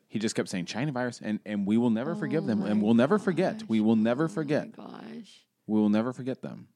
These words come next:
Speaker 1: that, that they brought this.
Speaker 2: This is ter-, that's so, uh,
Speaker 1: Yeah.
Speaker 2: makes me really upset. Okay. Keep going.
Speaker 1: Oh, keep
Speaker 2: Let's
Speaker 1: going?
Speaker 2: not go down that rabbit
Speaker 1: <laughs>
Speaker 2: hole. <laughs> Matt.
Speaker 1: That's part of the processing, right?
Speaker 2: I
Speaker 1: It's
Speaker 2: guess
Speaker 1: just
Speaker 2: that's
Speaker 1: like
Speaker 2: true. We can go down
Speaker 1: the
Speaker 2: it.
Speaker 1: way, the way, uh,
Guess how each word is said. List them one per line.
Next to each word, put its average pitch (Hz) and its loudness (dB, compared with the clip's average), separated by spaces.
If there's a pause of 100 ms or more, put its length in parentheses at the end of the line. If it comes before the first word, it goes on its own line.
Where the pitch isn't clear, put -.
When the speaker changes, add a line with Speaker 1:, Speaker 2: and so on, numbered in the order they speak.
Speaker 1:
that, 98 -8
that 95 -8
they 104 -2
brought 110 -4
this. - -18
Speaker 2:
This 247 -16
is 277 -12
ter-, - -12
that's 247 -4
so, 185 -10
uh, - -10
Speaker 1:
Yeah. - -4
Speaker 2:
makes - -16
me 214 -14
really - -16
upset. - -14
Okay. 208 -4 (560)
Keep 285 -2
going. 196 2 (400)
Speaker 1:
Oh, 123 4
keep 127 0
Speaker 2:
Let's 127 8
Speaker 1:
going? 131 8
Speaker 2:
not - 2
go 262 2
down 208 0
that 190 -2
rabbit 135 0
Speaker 1:
<laughs> - -
Speaker 2:
hole. 147 10
<laughs> - 2
Matt. 143 0
Speaker 1:
That's 214 8
part 285 8
of - 4
the 220 8
processing, 160 6
right? 156 4
Speaker 2:
I 254 4
Speaker 1:
It's 269 6
Speaker 2:
guess - -
Speaker 1:
just 294 8
Speaker 2:
that's 277 4
Speaker 1:
like - 6
Speaker 2:
true. 220 6
We 302 6
can 311 4
go 233 4
down 101 0
Speaker 1:
the 147 6
Speaker 2:
it. 143 8
Speaker 1:
way, 170 8
the 139 2
way, 143 8
uh, - -2